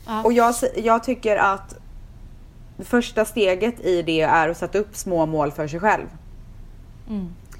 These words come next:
Speaker 2: Eh, både små och stora. Små som du kan klara av nu. För, för varje mål som man når klappar man sig själv på axeln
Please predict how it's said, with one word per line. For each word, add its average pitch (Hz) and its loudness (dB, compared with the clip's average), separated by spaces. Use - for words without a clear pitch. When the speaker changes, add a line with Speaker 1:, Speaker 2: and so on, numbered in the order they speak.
Speaker 2:
Eh, 175 2
både 185 4
små 247 4
och 254 2
stora. 156 0
Små 226 -2
som 254 -2
du 240 -2
kan 233 -4
klara 202 4
av 160 0
nu. 160 -4
För, 233 -2
för 240 0
varje 269 4
mål 226 2
som 175 -4
man 170 -2
når 175 -2
klappar 226 2
man 190 -4
sig 190 -4
själv 175 2
på 175 -2
axeln 156 -2